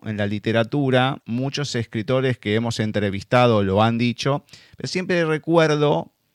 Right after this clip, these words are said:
una escritora y psiquiatra argentina, Lila Ham, que comentaba que ha leído tanto, pero tanto, pero tanto, que a la hora de escribir ya no sabe qué es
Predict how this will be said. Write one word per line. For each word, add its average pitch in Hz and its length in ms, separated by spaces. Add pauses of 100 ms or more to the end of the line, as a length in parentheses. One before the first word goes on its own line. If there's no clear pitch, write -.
(140)
una 113 440
escritora 113 880
y 98 120
psiquiatra 110 560
argentina, 127 640
Lila 113 380
Ham, 147 320 (400)
que 180 100
comentaba 143 920
que 110 160
ha 147 80
leído 156 460
tanto, 104 800
pero 98 300
tanto, 107 640
pero 104 220
tanto, 123 500
que 107 100
a 98 60
la 104 140
hora 185 160
de 139 80
escribir 117 800 (360)
ya 165 220
no 180 140
sabe 151 500
qué 113 240
es - 380